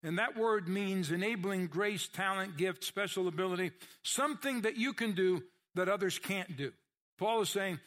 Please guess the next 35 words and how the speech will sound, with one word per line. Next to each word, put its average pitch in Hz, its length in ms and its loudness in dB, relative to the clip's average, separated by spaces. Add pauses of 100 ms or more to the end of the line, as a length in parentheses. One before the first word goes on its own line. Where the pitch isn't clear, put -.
(160)
there's 202 220 2
something 247 400 0
about 202 340 0
you. 220 520 0 (520)
You're 214 200 2
empowered 240 720 2
to 214 100 -4
do. 180 400 2 (480)
Every 254 320 0
person 220 580 -2
uniquely 202 540 0
gifted. 170 600 -2 (460)
So, 190 280 0
for 208 220 0
instance, 185 540 -2 (1040)
if 180 120 -4
someone 196 340 0
in 170 80 2
the 165 80 0
room 190 300 0
were 147 100 -2
to 135 80 -6
start 147 320 -4
to - 180 -20
choke, 190 520 -4 (880)
most 170 240 -4
people 165 300 0
would 147 160 -4
just 143 240 -2
freeze, 185 420 -2
not 143 220 -4
knowing 147 260 -2
what 143 200 -4
to 147 60 -12
do. 156 300 -4